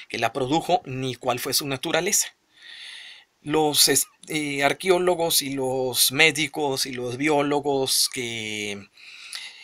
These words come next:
e, e historiadores que se han puesto a estudiarla no se ponen de acuerdo si fue la fiebre tifoidea,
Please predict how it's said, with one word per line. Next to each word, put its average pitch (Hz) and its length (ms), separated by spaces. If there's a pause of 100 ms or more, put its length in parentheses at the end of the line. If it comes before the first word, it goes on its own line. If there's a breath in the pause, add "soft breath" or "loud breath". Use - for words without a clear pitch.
(120 loud breath)
e, 104 240
e 127 80
historiadores 110 760
que 135 80
se 123 100
han 117 60
puesto - 220
a 127 40
estudiarla 120 720 (120)
no 113 160
se 135 100
ponen 113 240
de 107 80
acuerdo 110 420 (680)
si - 160
fue 117 480 (480 soft breath)
la 101 840 (720 loud breath)
fiebre 120 300
tifoidea, 117 760